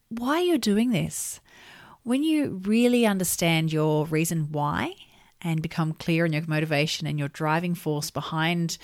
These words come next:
your business, then it's gonna help get you through those tough times. So essentially,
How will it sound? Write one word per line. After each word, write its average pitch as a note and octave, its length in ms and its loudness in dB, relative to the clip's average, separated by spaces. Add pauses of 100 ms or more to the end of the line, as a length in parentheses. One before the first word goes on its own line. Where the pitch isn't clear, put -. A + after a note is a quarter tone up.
(260)
your A#3+ 140 -2
business, C#3 640 -4 (500)
then A3 480 0 (180)
it's A#3 180 -4
gonna C#4 220 0
help A#3+ 280 0
get - 120 0
you F#3+ 100 -2
through F3 220 -4
those E3 220 -2
tough - 280 -8
times. - 640 -6 (440)
So F3+ 280 -2
essentially, G#3 720 -2